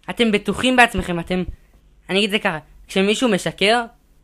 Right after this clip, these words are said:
הוא בדרך כלל מנסה, כשאת משקר, כשאתה משקר, אתם בדרך כלל מנסים כאילו להיות, אה, כזה,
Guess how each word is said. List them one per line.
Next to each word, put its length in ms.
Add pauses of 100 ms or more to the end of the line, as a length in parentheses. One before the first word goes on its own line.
(140)
הוא 120
בדרך 360
כלל 240
מנסה, 640
כשאת 380
משקר, 480
כשאתה 200
משקר, 480 (560)
אתם 180
בדרך 260
כלל 140
מנסים 460
כאילו 320
להיות, 380
אה, 420 (580)
כזה, 260